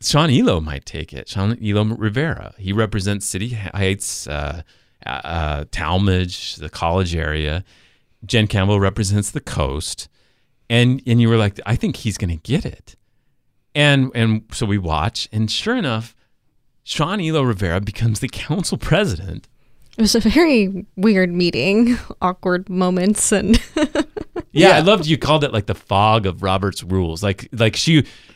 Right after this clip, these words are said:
Speaker 1: she clearly, uh, Jen Campbell's running the meeting. She clearly
Speaker 2: Mm-hmm.
Speaker 1: starts to see it happen.
Speaker 3: And she's trying to procedurally stop it.
Speaker 1: Yeah, and
Speaker 3: Which
Speaker 1: she, she
Speaker 3: Yeah.
Speaker 1: can't.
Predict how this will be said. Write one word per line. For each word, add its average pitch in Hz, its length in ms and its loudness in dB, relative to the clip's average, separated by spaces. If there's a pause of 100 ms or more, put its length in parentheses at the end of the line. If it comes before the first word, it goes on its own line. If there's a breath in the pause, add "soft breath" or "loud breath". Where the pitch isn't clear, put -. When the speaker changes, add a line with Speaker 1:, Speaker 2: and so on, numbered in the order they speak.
(100 loud breath)
Speaker 1:
she 151 180 0
clearly, 196 540 6
uh, 135 160 -4 (180)
Jen 160 240 2
Campbell's 143 300 2
running 135 300 4
the 123 60 4
meeting. 113 300 2
She - 160 -8
clearly 175 420 4
Speaker 2:
Mm-hmm. 180 100 6
Speaker 1:
starts 139 320 2
to - 80 -4
see 127 320 0
it 104 80 0
happen. 87 720 -4 (220)
Speaker 3:
And 104 140 -6
she's - 220 -8
trying 147 380 2
to 117 60 2
procedurally 117 1000 2
stop 95 400 -2
it. - 180 -14
Speaker 1:
Yeah, 117 400 4 (280)
and 120 120 0
Speaker 3:
Which 120 80 4
Speaker 1:
she, 160 220 0 (220)
she - 120 -4
Speaker 3:
Yeah. 127 100 -4
Speaker 1:
can't. 135 420 0